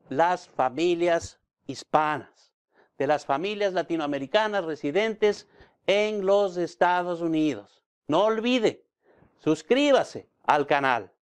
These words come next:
para que esté informada, para llevar esta información fidedigna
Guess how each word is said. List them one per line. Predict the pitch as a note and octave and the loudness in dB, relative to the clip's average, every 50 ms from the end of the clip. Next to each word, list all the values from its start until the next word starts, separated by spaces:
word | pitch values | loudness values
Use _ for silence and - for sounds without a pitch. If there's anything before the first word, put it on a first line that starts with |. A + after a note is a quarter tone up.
| _ _ _ _ _ _ _ _ _ - | _ _ _ _ _ _ _ _ _ -2
para | D3+ D#3 E3 E3 | 2 2 2 2
que | F3 F#3+ | 0 -4
esté | - - - C#4+ | -4 0 0 0
informada, | D4 C#4 - B3+ A#3+ A3 A3 G#3+ G3+ E3+ C3 G#2 | 2 2 0 0 0 0 0 0 0 0 -2 -4
para | - - E3+ E3+ E3+ E3+ | -4 0 0 0 2 0
llevar | E3 E3+ F3 F3 G#3 G#3+ G#3+ | 0 0 2 2 2 2 2
esta | G#3+ G#3 A3 G#3+ - A3 G#3 | 2 0 0 -2 0 -2 -2
información | G#3 G3 - G3 G3 F#3 F3+ F3 E3 - G3+ G3+ G3+ F#3+ | -2 -4 -4 -4 -4 -2 -2 -4 -4 -2 -2 -4 -4 -4
fidedigna | - G#3 G3+ F#3 F#3+ F#3 G3 A3 A3 A3 G#3+ G#3+ G#3+ G#3 | -4 -2 0 2 2 2 2 0 -2 -2 -2 -2 -2 -2